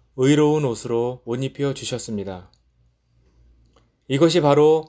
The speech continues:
우리가 비록 썩어질 육신의 장막을 입고 있지만 하나님께서 우리들을 철저히 거룩한 자들로 여겨주시는 이유입니다. 에베소서는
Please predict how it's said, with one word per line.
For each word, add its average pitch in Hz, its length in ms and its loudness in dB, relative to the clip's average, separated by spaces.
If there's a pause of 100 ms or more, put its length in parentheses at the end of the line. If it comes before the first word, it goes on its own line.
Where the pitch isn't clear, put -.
(360)
우리가 147 640 0
비록 160 300 -2
썩어질 202 560 0
육신의 151 400 -4
장막을 135 800 -4
입고 143 320 -6
있지만 127 580 -4 (400)
하나님께서 170 640 0
우리들을 131 560 0 (240)
철저히 147 640 0 (500)
거룩한 147 580 -2
자들로 123 580 -4 (200)
여겨주시는 117 760 -4 (160)
이유입니다. 110 600 -6 (2500)
에베소서는 170 840 2